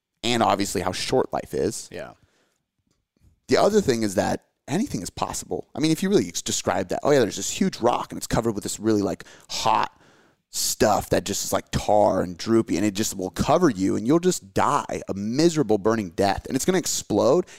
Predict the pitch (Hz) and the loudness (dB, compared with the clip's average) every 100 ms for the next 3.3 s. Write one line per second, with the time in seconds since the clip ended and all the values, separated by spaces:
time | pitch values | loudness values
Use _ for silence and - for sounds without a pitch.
0 | - 117 - 185 165 135 104 127 123 104 | -4 -2 2 2 2 2 0 0 0 2
1 | 113 117 98 120 - - - - - _ | 2 2 -2 -4 -2 -2 -4 -14 -20 _
2 | _ _ _ _ _ _ _ - 120 - | _ _ _ _ _ _ _ -8 -6 -2
3 | 165 165 - | 0 0 -2